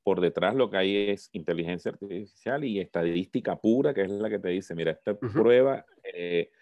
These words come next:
Speaker 1: de laboratorio te dice con tal grado de certeza que la mejor opción es irte por este camino". Era una cosa tan sencilla como ponerle un banner abajo a la,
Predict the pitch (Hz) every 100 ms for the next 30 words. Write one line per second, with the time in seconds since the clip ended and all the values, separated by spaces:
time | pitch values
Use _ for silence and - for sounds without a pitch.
0 | _ - 82 87 87 82 78 104 120 143
1 | 147 101 90 90 - 113 - - 95 85
2 | 85 - 107 127 127 131 131 127 117 104
3 | 110 113 120 107 87 82 85 104 - -
4 | - 123 135 90 92 - 90 - 101 -
5 | 80 - - 82 98 67 _ _ _ _
6 | 110 123 139 135 143 127 107 120 131 117
7 | 110 104 98 110 123 123 120 123 113 104
8 | 101 104 120 104 78